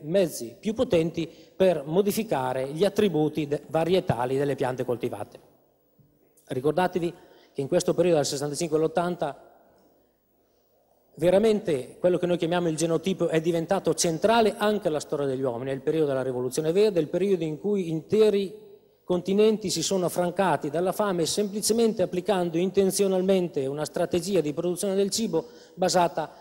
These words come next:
sul miglioramento degli attributi delle piante. Eh, vi ricorderete, o meglio, probabilmente voi non sapete,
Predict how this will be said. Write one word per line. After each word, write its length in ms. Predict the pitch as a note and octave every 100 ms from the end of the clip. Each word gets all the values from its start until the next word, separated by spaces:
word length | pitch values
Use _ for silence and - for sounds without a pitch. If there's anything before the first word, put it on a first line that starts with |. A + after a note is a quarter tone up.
| - -
sul 360 | - A#3 G3
miglioramento 920 | F3+ G3+ F#3 F3 E3 D#3+ D3+ D#3 D3+ - -
degli 280 | - E3+ E3+
attributi 680 | E3+ F3 E3+ D#3 D3 - - - _ _
delle 280 | - D3 C3+
piante. 500 | D3+ A#2+ A#2 A2 A2 - _ _ _ _ _ _ _ -
Eh, 440 | B2 A#2+ A#2 A#2
vi 320 | B2 A#2+ A#2 C#3
ricorderete, 880 | B2+ C#3+ C3+ E3 A3 G#3+ G3 - - - _ _ _ _ _ _ _ _ _ _ _ _ _ _ _
o 100 | C3
meglio, 540 | C#3+ D3+ B2+ A2+ - -
probabilmente 580 | C#3 B2+ C3 D#3+ E3+ E3+
voi 180 | F#3
non 140 | F3+ F3
sapete, 720 | F3 G3 E3+ - A#2 -